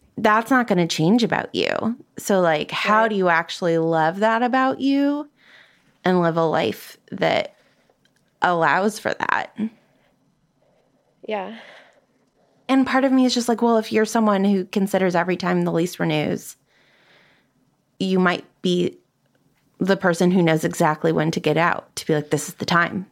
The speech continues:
Speaker 1: that the lease renews and I'm hopping out."
Speaker 2: Yeah.
Speaker 1: You are someone who can do hard things. And you are someone who reflects a lot. And so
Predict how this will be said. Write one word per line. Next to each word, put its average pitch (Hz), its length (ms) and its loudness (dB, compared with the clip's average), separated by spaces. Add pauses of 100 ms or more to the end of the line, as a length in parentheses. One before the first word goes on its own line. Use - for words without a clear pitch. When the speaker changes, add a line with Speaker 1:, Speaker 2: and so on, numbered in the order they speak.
Speaker 1:
that 160 140 -4
the 156 80 -2
lease 160 240 -2
renews 156 420 -2
and 151 100 0
I'm 156 120 -4
hopping 156 300 -2
out." 82 160 0 (1120)
Speaker 2:
Yeah. 190 300 0 (1500)
Speaker 1:
You 240 320 2
are 269 120 2
someone 208 420 2
who 196 160 4
can 180 180 2
do 170 160 0
hard 165 300 -2
things. - 520 -6 (800)
And 190 160 2
you 190 380 2
are 170 220 0
someone 165 640 -2 (920)
who 185 520 2 (960)
reflects 196 580 -2
a 196 60 2
lot. 156 440 -2 (1300)
And 196 180 2
so 175 520 2